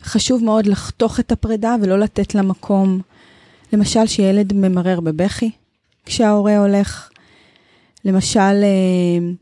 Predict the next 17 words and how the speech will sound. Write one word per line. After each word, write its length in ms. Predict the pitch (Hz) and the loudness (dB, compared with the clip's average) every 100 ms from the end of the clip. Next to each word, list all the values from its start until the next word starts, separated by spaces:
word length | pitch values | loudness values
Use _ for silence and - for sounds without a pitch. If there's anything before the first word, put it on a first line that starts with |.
| _ _ _ _ _ _ _ - | _ _ _ _ _ _ _ -10
אני 120 | 180 | -8
שומעת 440 | - 202 190 185 | -4 -2 0 0
למשל, 340 | 196 180 - 175 | -2 -4 -4 -4
אה, 400 | 151 - - - _ _ _ _ - _ _ - | -4 -6 -12 -16 _ _ _ _ -20 _ _ -2
"אל 100 | 214 | -2
תישארי 580 | 339 - 226 190 190 196 | 0 0 2 4 2 2
הרבה, 340 | 175 175 196 254 302 _ | 0 0 2 2 -2 _
כי 120 | - | -4
אחרת 500 | 208 - 277 262 - | -2 0 2 0 0
לא 100 | 233 | -4
תהיה 220 | 233 240 | 0 0
לו 80 | 240 | 2
הזדמנות 460 | 240 202 214 220 233 | 0 -2 -2 -4 0
להיקשר 600 | 226 - 196 220 202 202 196 - | -2 -2 -2 2 2 0 -4 -4
לדמויות 500 | 202 196 202 196 196 | -2 0 0 0 0
האחרות." 640 | 196 - 190 185 180 - - _ _ _ _ _ - - _ _ | -2 0 -2 0 0 -4 -20 _ _ _ _ _ -20 -20 _ _
למשל, 760 | 202 196 196 - 185 180 180 170 | -2 0 0 0 2 2 0 -2